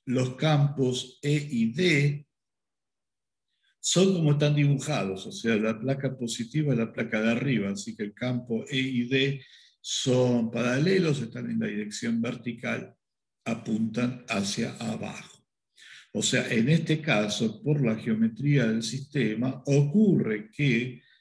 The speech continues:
el desplazamiento D es el campo que yo tendría si no hubiera dieléctrico, pero eso es una casualidad. Es debido a, la que, a que la geometría del sistema es particularmente sencilla.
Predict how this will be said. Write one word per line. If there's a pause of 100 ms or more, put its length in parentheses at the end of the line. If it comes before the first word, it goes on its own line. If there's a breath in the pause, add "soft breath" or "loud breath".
(360 loud breath)
el
desplazamiento
D
es
el
campo
que
yo
tendría
si
no
hubiera
dieléctrico,
pero
eso
es
una
casualidad. (1700 soft breath)
Es
debido
a,
la
que,
a
que
la
geometría
del
sistema
es
particularmente
sencilla.